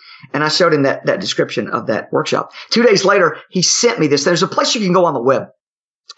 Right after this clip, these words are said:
where you, it, it, I don't know if it's, people have to know Harry Potter to know this, but,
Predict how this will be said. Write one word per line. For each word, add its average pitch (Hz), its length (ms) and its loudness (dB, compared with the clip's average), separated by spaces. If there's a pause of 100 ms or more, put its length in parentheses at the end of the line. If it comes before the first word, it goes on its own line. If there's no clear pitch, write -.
where 180 200 2
you, 147 360 2 (280)
it, - 120 -2
it, - 240 -4 (100)
I 175 80 0
don't 170 80 2
know 147 60 4
if - 240 -8 (100)
it's, - 220 -14 (160)
people 214 260 0
have 196 160 0
to 165 60 -2
know 160 160 4
Harry 139 240 2
Potter 139 200 0
to 117 60 -2
know 113 120 -4
this, - 200 -6
but, - 260 -2